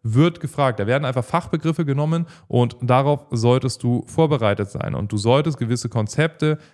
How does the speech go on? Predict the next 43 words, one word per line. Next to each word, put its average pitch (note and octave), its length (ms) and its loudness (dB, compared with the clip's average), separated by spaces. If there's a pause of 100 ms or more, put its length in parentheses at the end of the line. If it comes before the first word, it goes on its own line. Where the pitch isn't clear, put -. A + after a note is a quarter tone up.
erklären B2 680 0 (200)
können, D#3 500 2
ja. B2 300 0 (340)
Deswegen D3+ 680 0
ist B2+ 120 0
es C3 140 0
auch C#3 160 2
extrem C#3+ 360 -4
wichtig, D3 300 -2
dass B2 180 -6
du B2 60 -10
dir B2 240 -4
einfach A#2+ 220 -6
eine A#2 100 -4
Liste E3+ 340 -4
mit C#3+ 140 -2
allen A#2 220 -4
Fachbegriffen, D3+ 840 -6 (220)
Ge-, B2+ 100 -6
Begriffen C3 500 -2
unter C3+ 240 0
anderem C3+ 240 -2
schreibst, B2+ 460 -2
ja, A#2 220 0 (280)
aber A#2 160 2
auch A2+ 140 -2
sonst C#3 280 2
einfach, C3+ 220 0
dass A#2+ 160 -4
du B2+ 100 0
vorbereitet G#2+ 640 0
bist G2+ 160 -4
auf - 100 -6
dieses G2+ 220 -4
Bewerbungsgespräch. F#2+ 840 -4
Bei - 80 -2
uns G3+ 260 0
ist E3+ 140 -4
es D#3+ 120 -4
so, D3+ 240 0 (240)
dass A#2 200 0
du A#2+ 80 -2
da A2 300 2